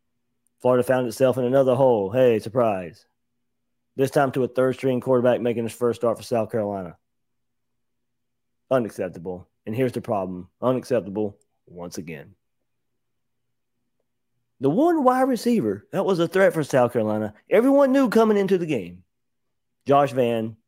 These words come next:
okay, well, he only goes for eleven, hundred eleven yards on seven catches and a touchdown. He had half of the receptions from Brown. So pair that with the softness and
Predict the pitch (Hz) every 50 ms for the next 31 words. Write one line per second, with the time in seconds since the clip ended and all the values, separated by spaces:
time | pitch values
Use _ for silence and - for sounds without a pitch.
0 | _ _ _ - - 170 185 170 170 147 156 156 127 143 147 165 165 156 165 160
1 | 160 147 135 113 127 123 120 117 - 113 104 101 110 117 107 101 104 104 98 92
2 | - _ _ _ _ _ _ _ _ _ _ _ _ _ _ _ _ _ - 127
3 | 165 147 135 127 117 120 123 117 107 104 107 110 107 104 107 107 98 104 98 -
4 | - 104 95 95 92 - 101 90 87 107 107 101 - - _ 113 101 92 - 104
5 | 95 90 - - 92 87 90 104 117 110 _ _ _ _ _ _ _ _ _ _
6 | _ _ _ _ _ _ _ _ _ _ _ _ _ _ _ _ - 160 170 175
7 | 147 113 - 151 160 175 170 - 151 135 135 127 120 - 170 180 - - 87 80
8 | - - _ _ _ _ _ _ _ _ _ _ _ _ _ _ _ _ _ -
9 | 117 104 98 95 82 76 73 - _ _ _ _ _ _ _ _ _ _ _ _
10 | _ _ _ _ _ _ _ _ _ _ _ _ _ _ _ _ - - 107 -
11 | 160 160 151 139 139 143 131 139 143 131 123 - - 135 135 127 - 135 127 120
12 | - 135 120 113 107 -